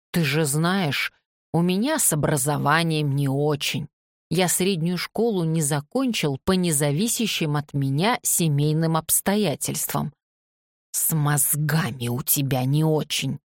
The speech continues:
фыркнула женщина. "Ну что, закончили обмен любезностями?" проговорил майор. "Спрашиваю ещё раз. Кто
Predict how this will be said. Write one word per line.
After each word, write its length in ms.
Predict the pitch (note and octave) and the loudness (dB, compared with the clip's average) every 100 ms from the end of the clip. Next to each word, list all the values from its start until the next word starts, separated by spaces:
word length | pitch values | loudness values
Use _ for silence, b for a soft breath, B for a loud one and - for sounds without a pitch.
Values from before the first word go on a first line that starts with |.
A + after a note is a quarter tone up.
| _ _ - | _ _ -8
фыркнула 580 | - D3 - C#3+ C3 C3+ | -6 -6 -6 -4 -2 -2
женщина. 600 | C#3 D#3 - - D3 - _ _ _ _ _ _ _ _ _ _ _ _ _ | -2 -4 -4 -4 -4 -8 _ _ _ _ _ _ _ _ _ _ _ _ _
"Ну 180 | G#3+ C4+ | -2 0
что, 560 | D4 - - A#3 E3+ C#3+ - _ _ _ _ | 0 -6 0 2 2 0 -6 _ _ _ _
закончили 800 | E3+ E3 G#3 - C4 D#4 - A3+ | 0 2 2 2 0 0 0 2
обмен 460 | F3+ E3 D#3 D#3 C#3+ | 2 2 2 0 0
любезностями?" 1000 | D3+ E3+ D3+ C3 C3+ C3+ - C#3+ - - - _ | 0 0 0 -2 -2 -4 -4 -4 -6 -8 -12 _
проговорил 500 | - C#3 C#3 C3+ C#3 | -4 -2 -2 0 0
майор. 460 | C3+ C3+ C#3 C3+ - _ _ _ _ - | 0 0 0 -2 -6 _ _ _ _ -8
"Спрашиваю 880 | - - D3+ E3 - E3 D#3 D#3 D#3+ | -8 0 2 2 0 -2 0 0 0
ещё 680 | D#3+ E3+ G#3+ - - D#3+ C3+ | 0 0 -2 -2 -2 -2 0
раз. 460 | C3+ - - - - _ _ _ _ _ | -2 -4 -4 -4 -8 _ _ _ _ _
Кто 580 | - - - G3 C#3 | -16 -4 2 2 2